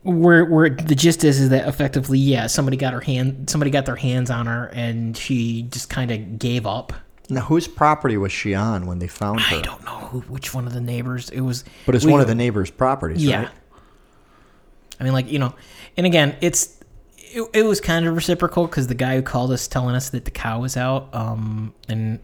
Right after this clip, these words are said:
Speaker 1: whose property ended up on, uh, last time, we had all his cows in our front yard at one point because they, somebody busted a fence down and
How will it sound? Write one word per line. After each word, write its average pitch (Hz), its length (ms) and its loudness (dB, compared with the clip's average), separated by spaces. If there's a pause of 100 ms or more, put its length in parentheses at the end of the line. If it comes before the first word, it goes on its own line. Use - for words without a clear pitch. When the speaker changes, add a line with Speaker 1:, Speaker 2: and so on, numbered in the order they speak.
(140)
Speaker 1:
whose 117 260 -2
property 113 500 -6
ended 113 260 -6
up 117 140 -6
on, 117 280 -4
uh, 107 340 -4
last 110 300 -6
time, 117 240 -6 (520)
we 123 260 -2
had 127 180 -2
all 117 140 -4
his 113 100 -6
cows 117 300 -6
in 117 60 -2
our 110 120 -8
front 107 220 -6
yard 110 220 -6
at - 80 -10
one 117 180 -6
point 131 360 -6 (180)
because 110 540 -8
they, 110 500 -4 (220)
somebody 110 240 -6
busted 110 320 -8
a 107 40 -12
fence 107 260 -10
down 107 320 -8
and 110 240 -12